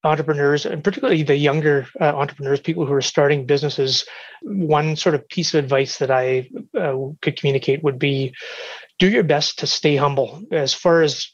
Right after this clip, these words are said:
presenting yourself, whether that's to your prospective advisors, uh, or even others, uh, in the business community. I've found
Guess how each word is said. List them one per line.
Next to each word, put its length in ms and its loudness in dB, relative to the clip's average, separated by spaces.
presenting 440 0
yourself, 360 0
whether 200 2
that's 200 0
to 140 -2
your 280 4
prospective 800 -4
advisors, 840 0
uh, 320 2
or 220 2
even 300 -2
others, 580 0
uh, 160 2
in 220 -2
the 80 -4
business 280 -2
community. 520 0
I've 260 2
found 640 -4